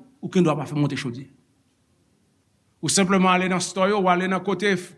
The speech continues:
ou e frize yo, gen tout kalite manje andedan sa yo. Kantite bwat, ou jwenn menm di ri ayisyen ladan. Ou jwenn pwason, ou jwenn tout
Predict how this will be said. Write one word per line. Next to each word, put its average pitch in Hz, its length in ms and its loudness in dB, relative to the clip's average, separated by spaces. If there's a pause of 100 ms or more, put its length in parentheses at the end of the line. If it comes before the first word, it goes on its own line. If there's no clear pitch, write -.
(200)
ou 202 160 2
e 185 80 2
frize 196 460 2
yo, 226 160 0 (260)
gen 247 240 2
tout 359 240 0
kalite 262 320 0
manje 175 600 4 (100)
andedan 156 320 0
sa - 220 -6
yo. - 80 -18 (840)
Kantite 233 320 2
bwat, 160 320 0 (300)
ou 220 100 2
jwenn 240 240 6
menm 247 240 6
di 196 160 6
ri 202 240 4
ayisyen 175 680 2 (200)
ladan. 160 440 -2 (4000)
Ou 233 100 6
jwenn 180 220 6
pwason, 180 480 0
ou 156 40 -2
jwenn 160 220 0
tout 277 160 -4